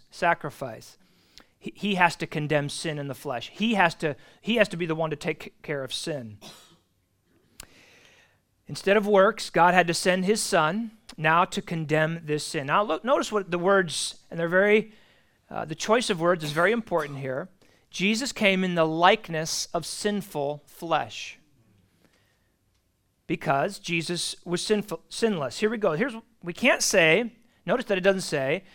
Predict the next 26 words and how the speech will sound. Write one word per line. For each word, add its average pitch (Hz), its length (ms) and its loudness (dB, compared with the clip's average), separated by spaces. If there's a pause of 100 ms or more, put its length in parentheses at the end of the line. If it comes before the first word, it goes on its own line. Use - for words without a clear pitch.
(180)
that 160 100 -6
Jesus 190 420 0
came 196 560 2
in 240 380 6
sinful 160 500 -2
flesh - 560 -8 (540)
because 175 260 0
Jesus 190 320 2
was 214 160 0
sinless. 185 520 -2 (160)
He 156 120 -6
never 160 260 4
once 202 340 2
sinned. 113 420 -6 (680)
We 165 100 0
can't 208 260 6
say 208 220 4
that 196 100 2
Jesus 190 640 0 (480)
came 202 360 4 (120)
in 220 220 6
the 190 120 10
likeness 185 560 6
of 180 200 -2
flesh 196 580 0 (340)
because 190 540 2